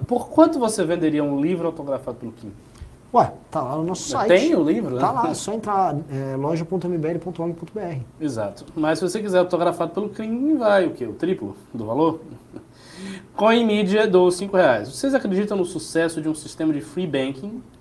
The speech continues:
Speaker 1: Gosto muito dos artigos do Felipe. Parabéns."
Speaker 2: Ó, o Coin Media. O Coin Media é o te-, é o pessoal que teve aqui?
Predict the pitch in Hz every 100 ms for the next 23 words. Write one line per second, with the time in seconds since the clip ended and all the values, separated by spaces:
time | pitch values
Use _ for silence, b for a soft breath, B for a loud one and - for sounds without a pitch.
0 | b b b - 151 208 208 196 190 208
1 | 170 165 190 - 170 160 156 170 175 110
2 | - - 131 131 98 90 - - - -
3 | - - - - - 254 180 165 143 190
4 | 185 170 156 185 226 311 302 - - -
5 | - - - - - 170 349 185 208 233
6 | - 254 214 202 208 - 127 117 277 311